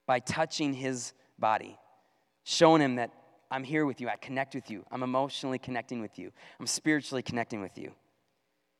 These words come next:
This is a guy who would have had to have walked around saying, "I'm unclean, I'm unclean," so that nobody would touch him. And Jesus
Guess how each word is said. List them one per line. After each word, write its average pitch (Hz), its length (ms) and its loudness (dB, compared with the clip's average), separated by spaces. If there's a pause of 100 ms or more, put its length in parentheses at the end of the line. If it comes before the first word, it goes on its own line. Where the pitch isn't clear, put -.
(680)
This 170 140 2
is 170 80 2
a 185 40 6
guy 196 220 12
who 196 80 8
would 185 80 8
have 165 80 0
had 185 140 8
to 175 80 2
have 151 80 -2
walked 180 260 10
around 190 240 8
saying, 175 260 6
"I'm 202 120 8
unclean, 254 400 8
I'm 226 100 10
unclean," 240 480 6 (200)
so - 120 2
that 202 100 8
nobody 220 360 8
would 202 160 0
touch 214 260 6
him. 160 80 0
And 147 100 -2
Jesus 185 440 0